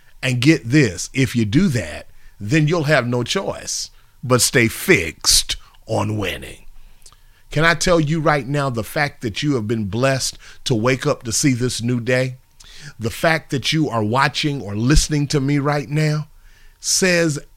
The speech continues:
and declares that despite what it looks like, you are a winner.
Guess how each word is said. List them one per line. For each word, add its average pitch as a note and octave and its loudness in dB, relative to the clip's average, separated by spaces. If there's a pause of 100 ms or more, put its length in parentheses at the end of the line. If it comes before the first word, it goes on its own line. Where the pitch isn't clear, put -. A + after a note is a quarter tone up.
and C3+ 2
declares B2 -2
that A#2+ 0
despite F3 -2
what D#3+ 0
it B2+ 0
looks C3 0
like, F#3 -2 (240)
you A2+ 4
are A#2+ 0
a B2 4
winner. A#2 -2